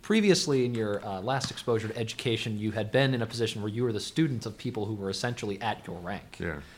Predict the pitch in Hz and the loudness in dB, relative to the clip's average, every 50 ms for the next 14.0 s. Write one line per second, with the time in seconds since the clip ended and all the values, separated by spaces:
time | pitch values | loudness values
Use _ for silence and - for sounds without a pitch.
0 | - - - - - - - - 110 107 104 101 101 104 - - - - - 139 | -20 -20 -20 -20 -20 -18 -8 -4 -2 0 2 0 0 -2 -4 -6 -2 2 6 6
1 | 135 127 127 127 127 156 147 160 180 196 208 208 208 202 196 - - 185 180 175 | 8 6 6 4 2 0 2 2 2 2 2 0 0 0 2 2 2 2 2 2
2 | 160 147 151 156 165 170 - - 151 143 139 139 135 135 127 120 120 117 - - | 0 0 0 2 2 0 0 0 -2 0 0 -2 0 2 4 4 4 2 0 -4
3 | - 131 131 123 123 113 120 127 143 151 - 151 139 123 120 113 113 110 123 120 | -4 -2 0 0 0 2 4 4 2 2 2 -2 -2 -2 -2 -4 0 0 0 0
4 | 123 117 104 104 104 98 - - - 101 95 - 98 95 85 80 - - - - | 0 0 0 0 0 0 0 -2 -4 -4 -4 -4 -4 -4 -4 -4 -6 -8 -10 -10
5 | - - 107 - - 110 98 92 - - - 58 50 - - - - - - - | -10 -10 -10 -6 -2 -2 -2 -2 -4 -8 -12 -16 -16 -18 -20 -20 -20 -20 -20 -20
6 | - - - - - - - - - - 110 107 104 104 101 101 101 98 98 98 | -20 -20 -20 -20 -20 -20 -20 -16 -10 -6 -2 0 0 2 2 2 0 0 -2 -6
7 | - - - - - - - 147 151 147 147 151 160 175 196 185 - 220 214 214 | -10 -18 -20 -20 -4 0 2 2 2 2 0 2 2 4 4 6 8 8 6 6
8 | 220 - - 214 202 226 220 214 202 190 180 147 139 151 156 135 113 95 82 85 | 4 4 4 4 4 4 4 4 4 4 4 4 4 6 6 6 4 2 -2 -8
9 | 95 - - 123 113 - - - - 127 123 123 127 123 123 117 - - 123 117 | -10 -6 -2 -2 -2 -2 -2 0 0 0 2 0 0 -2 -4 -4 -2 -2 0 0
10 | 120 127 147 156 151 143 123 120 127 123 120 123 127 - - 139 127 117 120 147 | 2 2 2 2 0 0 0 0 0 0 0 -2 -2 0 2 4 4 6 6 4
11 | 151 147 139 135 139 127 123 123 120 120 107 95 - - - 123 120 123 139 151 | 4 2 0 -2 -2 -2 0 0 -2 -2 -4 -6 -8 -4 0 2 2 2 0 -2
12 | 151 - - - - _ _ - - - - - _ - - - - 131 120 113 | -6 -10 -16 -20 -20 _ _ -20 -20 -20 -20 -20 _ -20 -20 -6 -2 0 2 4
13 | 117 113 110 110 107 104 101 - - - 107 101 98 98 95 95 95 95 95 95 | 4 4 4 4 2 0 -4 -6 -8 -6 -2 -2 -2 0 -2 -2 -4 -4 -6 -8